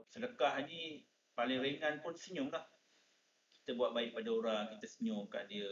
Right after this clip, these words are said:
Itu pun dah kira sebagai satu sedekah, satu ataupun mengembirakan seseorang itu dalam keadaan sedih. Ha, itu kalau kita, itu saja yang kita mampu,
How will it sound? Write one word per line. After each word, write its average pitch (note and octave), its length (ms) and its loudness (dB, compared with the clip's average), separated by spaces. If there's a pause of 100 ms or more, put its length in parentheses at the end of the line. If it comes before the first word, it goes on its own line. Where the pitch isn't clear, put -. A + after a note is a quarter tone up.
Itu B2 200 -12
pun F3 160 -6
dah C#3 200 -4
kira A2+ 200 -6
sebagai A2 400 -6
satu G#2+ 520 -8
sedekah, - 560 -6
satu - 520 -8
ataupun B2+ 360 0
mengembirakan B2+ 800 2
seseorang A2+ 480 -2
itu A2+ 200 -6
dalam A2 240 -2
keadaan A2+ 240 -4
sedih. G#2 480 -6 (640)
Ha, G#2 80 -8
itu B2+ 160 -6
kalau C3 160 0
kita, C#3 200 -6
itu C#3+ 240 -4
saja F3+ 240 0
yang E3 120 -2
kita E3+ 200 -4
mampu, E3+ 400 -4